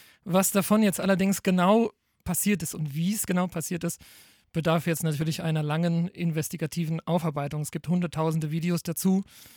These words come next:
und diese Aufarbeitung findet hoffentlich durch unabhängige Stellen statt und nicht nur auf Seiten der Polizei. Das wäre natürlich auch noch zu wünschen. Also es ist alles sehr turbulent. Jetzt ist natürlich die Frage, solche Proteste,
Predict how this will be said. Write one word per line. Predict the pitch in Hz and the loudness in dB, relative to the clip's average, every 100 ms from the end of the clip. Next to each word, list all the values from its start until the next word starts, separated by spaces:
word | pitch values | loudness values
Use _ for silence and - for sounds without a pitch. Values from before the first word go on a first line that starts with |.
| - _ | -20 _
und | - 160 | -4 0
diese | 175 170 | 2 2
Aufarbeitung | 165 170 165 160 170 175 | 0 0 2 2 2 0
findet | 196 185 | 0 2
hoffentlich | 180 175 180 - | 2 2 -2 0
durch | 170 - | -2 0
unabhängige | 190 196 180 190 185 180 | 2 2 2 0 0 0
Stellen | - 190 196 | 2 2 2
statt | - 202 190 | 0 -2 -2
und | 190 151 | -4 -2
nicht | 175 - - | -2 -2 -2
nur | 175 185 190 190 | 2 2 2 -2
auf | 160 | -6
Seiten | 165 160 156 | -6 -4 -6
der | |
Polizei. | 143 151 151 160 160 175 | -4 -6 -4 -2 -2 -2
Das | 160 | -4
wäre | 156 | -6
natürlich | 151 151 156 - | -8 -8 -8 -6
auch | 147 | -4
noch | 156 - - - - - _ _ | -4 -6 -14 -20 -20 -20 _ _
zu | - 175 | -2 2
wünschen. | 180 175 208 247 - - - - _ | 2 4 2 0 -4 -20 -20 -20 _
Also | - 202 | 0 2
es | 196 | 2
ist | 220 | 0
alles | 196 208 - | 2 2 2
sehr | 202 | 2
turbulent. | - 196 185 185 160 - - | 2 0 2 2 -2 -6 -10
Jetzt | 180 208 | -10 -4
ist | 196 | 0
natürlich | 170 190 | 2 0
die | - | -2
Frage, | 170 165 180 180 151 135 _ _ _ _ | -6 -2 0 2 -2 -4 _ _ _ _
solche | - 180 196 196 | -4 2 2 2
Proteste, | - 180 185 175 - 135 | -4 -4 -2 -2 -4 -8